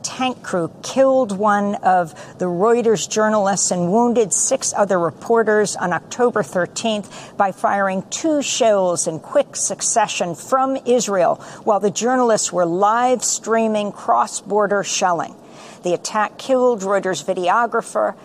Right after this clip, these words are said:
Issam Abdallah and injured six others, including Agence France Presse reporter Christina Assi. Reuters has condemned the killing and is demanding Israel explain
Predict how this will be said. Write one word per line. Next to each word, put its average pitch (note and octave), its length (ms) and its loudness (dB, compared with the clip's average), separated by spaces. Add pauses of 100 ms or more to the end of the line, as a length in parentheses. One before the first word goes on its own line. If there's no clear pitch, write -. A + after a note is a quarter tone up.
(240)
Issam G#3+ 640 -2
Abdallah G3+ 560 2 (280)
and G#3+ 200 0
injured B3 520 2
six - 380 -2
others, F#3 520 0
including A#3 600 0
Agence A#3+ 420 -4
France - 380 -2
Presse - 440 -2
reporter G3 440 -2
Christina - 580 -6
Assi. - 460 -6 (500)
Reuters F#3+ 500 2
has F#3+ 140 -2
condemned A#3 560 0
the G#3+ 60 0
killing E3 440 -4
and F3+ 120 -6
is E3+ 140 -2
demanding G#3+ 720 0
Israel F3+ 500 0
explain E3+ 800 -2